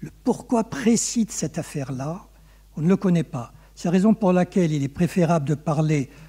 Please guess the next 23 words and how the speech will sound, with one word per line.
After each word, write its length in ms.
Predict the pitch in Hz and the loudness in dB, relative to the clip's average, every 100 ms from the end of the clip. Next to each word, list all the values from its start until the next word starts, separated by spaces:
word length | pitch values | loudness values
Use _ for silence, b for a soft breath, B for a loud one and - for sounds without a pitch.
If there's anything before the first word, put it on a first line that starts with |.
| B - | B -16
de, 420 | 147 135 170 156 - - - - | -6 0 2 0 -4 -18 -20 -12
euh, 360 | 143 127 127 - 330 381 - _ - - - - - - | -8 -8 -10 -14 -16 -18 -20 _ -20 -20 -20 -20 -12 -4
facteurs 480 | 196 - 220 196 | -4 -2 -2 -2
saisonniers, 720 | - 160 131 156 208 233 156 b b - | -4 -6 -4 0 2 2 -2 b b -12
de 100 | 151 | -6
rythme 600 | 156 175 240 262 - 165 | -4 2 2 2 0 -4
saisonnier, 640 | 135 - 131 139 127 170 233 - - b b b b - | -4 -6 -8 -6 -4 -4 -6 -10 -20 b b b b -8
plutôt 420 | 175 - 208 185 | -6 -2 -2 -2
que 160 | - | -4
de 160 | 175 160 | -2 -2
rythme 580 | 139 135 220 - 185 151 | -2 2 2 2 -2 -4
circannuel, 1120 | - - 226 127 - 185 160 147 156 190 233 B B B - | -6 -4 -4 -4 -2 -2 0 -2 -4 -4 -6 B B B -14
parce 180 | 143 - | -14 -8
que 140 | 180 | -8
circannuel 960 | 135 - 233 196 - 180 165 180 208 202 | -8 -6 -6 -6 -4 -4 -2 0 0 0
voudrait 300 | 160 151 147 | -2 -2 -2
dire 360 | 151 190 214 | 0 2 0
qu'on 160 | - 160 | -2 -6
est 80 | 160 | -4
capable 420 | 190 175 185 143 | -4 -4 -4 -6
de 120 | 147 | -8
dire 400 | 131 160 196 226 226 B B - | -4 -2 0 0 -2 B B -16
c'est 500 | - 190 190 185 | -4 -2 0 -2